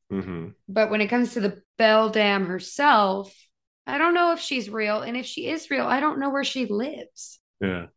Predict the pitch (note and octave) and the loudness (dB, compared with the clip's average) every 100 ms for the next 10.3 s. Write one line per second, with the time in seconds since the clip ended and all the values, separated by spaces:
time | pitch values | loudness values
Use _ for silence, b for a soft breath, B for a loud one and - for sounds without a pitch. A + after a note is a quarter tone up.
0 | _ _ _ - B3 D4 D4+ D4 C#4+ - | _ _ _ -4 0 2 4 4 4 2
1 | C4+ C4+ A#3+ A3 A#3+ A3 F#3+ F#3 A#3 F#3+ | 4 4 2 2 2 2 0 2 2 2
2 | G3+ A3 - - - G#2+ A2+ C3+ A2 A#2 | -2 -8 -14 -18 -8 0 2 2 2 2
3 | F#2+ - G#2 C3 D3+ G#2 C3 C#3 D3 A2 | 0 -2 2 2 2 2 0 2 2 2
4 | F#2 G2+ - F2 F2+ E2+ E2+ E2 F2 E2 | 2 -4 -2 -2 -2 -2 -2 -4 -6 -4
5 | F#2 E2 E2+ E2 F2 E2 E2 E2 E2 - | -4 -4 -6 -6 -6 -4 -4 -4 -4 -2
6 | F2 E2 - b b b b _ _ _ | -2 -4 -10 b b b b _ _ _
7 | _ _ _ _ - G#2+ A2 C3+ C#3 D#3+ | _ _ _ _ -2 -2 0 4 6 6
8 | C#3+ A#2+ G#2 G2+ G2 G2 F#2+ A#2 A#2 G#2+ | 4 4 6 6 6 2 2 0 0 0
9 | G#2 G#2 G#2+ G2+ F#2+ F#2+ G2 - G2+ F#2+ | -2 -2 0 0 0 -2 -6 -2 0 0
10 | F#2 - F2+ | -2 -4 -4